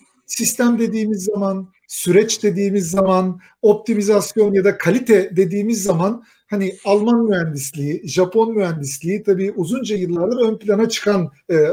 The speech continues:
noktalar. Şimdi dünyada tabii, e, süreç odaklılık, sistem odaklılık dediğimiz zaman deyim yerindeyse bu işin kitabını yazanlardan, çok büyük bölümünü yazanlardan,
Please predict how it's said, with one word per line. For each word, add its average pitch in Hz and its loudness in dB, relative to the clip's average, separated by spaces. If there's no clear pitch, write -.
noktalar. 156 -2
Şimdi 208 -6
dünyada 233 0
tabii, 233 -2
e, 165 0
süreç - -2
odaklılık, 185 2
sistem 262 -4
odaklılık 202 -2
dediğimiz 196 -2
zaman 190 -2
deyim 208 0
yerindeyse 208 -2
bu 208 -2
işin 190 -4
kitabını 202 0
yazanlardan, 190 2
çok 240 -2
büyük 185 -2
bölümünü 185 4
yazanlardan, 185 2